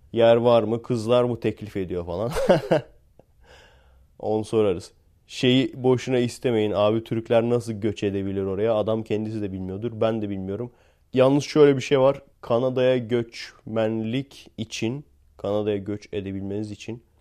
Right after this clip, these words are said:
şey gibi değil, green card gibi değil. Yani green card'da sana oturma ve çalışma izni veriyorlar. İstediğin eyalette, istediğin şehirde kalabiliyorsun.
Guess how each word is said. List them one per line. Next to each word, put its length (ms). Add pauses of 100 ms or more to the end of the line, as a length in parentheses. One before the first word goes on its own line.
(220)
şey 260
gibi 220
değil, 200
green 300
card 220
gibi 200
değil. 240 (160)
Yani 300
green 320
card'da 460 (240)
sana 380 (140)
oturma 420
ve 80
çalışma 440
izni 280
veriyorlar. 460 (320)
İstediğin 680 (120)
eyalette, 680
istediğin 420
şehirde 460
kalabiliyorsun. 720